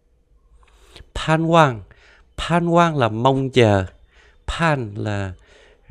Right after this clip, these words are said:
pan wang đây có nghĩa là mong chờ cái điều gì đó xảy ra, mong chờ thư của ai, à, mong chờ mẹ đi đâu đó về, đều dùng từ pan wang này được. Âm Hán Việt thì từ vọng vẫn còn thấy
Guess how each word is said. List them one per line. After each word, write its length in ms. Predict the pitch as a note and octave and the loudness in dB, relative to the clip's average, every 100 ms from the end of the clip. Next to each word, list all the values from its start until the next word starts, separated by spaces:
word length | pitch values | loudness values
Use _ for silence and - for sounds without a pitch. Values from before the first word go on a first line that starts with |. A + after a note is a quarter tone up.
| F#2+ - | -12 -2
pan 280 | C#3+ D#3 D#3 | 0 0 0
wang 240 | E3 D3+ | 0 0
đây 160 | C3+ A#2 | 0 0
có 100 | D3 | 0
nghĩa 160 | C3 | 0
là 120 | C3 | 0
mong 320 | A2 C3+ C3+ C3+ | 0 0 0 2
chờ 260 | A#2+ G#2 C3 | 4 4 0
cái 80 | |
điều 240 | C#3+ A#2+ A2 | 2 4 4
gì 160 | G#2 | 2
đó 160 | G#2 D3 | 0 -2
xảy 260 | - G#2+ C3 | 0 0 0
ra, 200 | C3+ C3+ | 0 0
mong 280 | C#3 C#3 | 0 2
chờ 200 | C3 A2 | 2 2
thư 240 | G2+ C3+ C3 | 4 2 2
của 140 | G#2+ C#3 | 0 4
ai, 340 | C3+ C3+ C3+ - - - - | 4 6 2 -4 -20 -20 -12
à, 180 | - G2+ | -4 -2
mong 300 | A2 C3 C#3 | 2 2 2
chờ 220 | C3 A#2+ | 4 4
mẹ 420 | A2 G#2 G2 A2 A#2+ | 4 2 2 2 0
đi 160 | B2 | 0
đâu 220 | C#3 C3+ | 2 2
đó 120 | C3+ D3 | 2 2
về, 420 | C3 A#2+ G#2+ G2+ - _ _ - | 6 6 6 0 -12 _ _ -10
đều 380 | A2 A2+ G#2+ | 0 2 4
dùng 260 | G#2 A2 G#2 | 2 2 2
từ 120 | G#2 | 2
pan 240 | B2 D3 D3+ | 2 0 2
wang 220 | D#3 C#3+ | 0 0
này 140 | A2 | 2
được. 240 | G2 F2+ - - _ _ _ _ _ _ | 4 2 0 -20 _ _ _ _ _ _
Âm 180 | - C3 | -2 0
Hán 140 | D#3 | 2
Việt 220 | C#3+ G#2+ - | 4 4 4
thì 260 | A#2+ G#2+ G2+ - - - _ - | -2 -2 -2 -8 -20 -20 _ -2
từ 160 | G#2+ G2+ | 0 4
vọng 340 | G#2+ F2+ A#2 | 6 6 4
vẫn 140 | G#2+ C3+ | 0 0
còn 140 | G#2+ | 0
thấy 200 | A#2+ | 2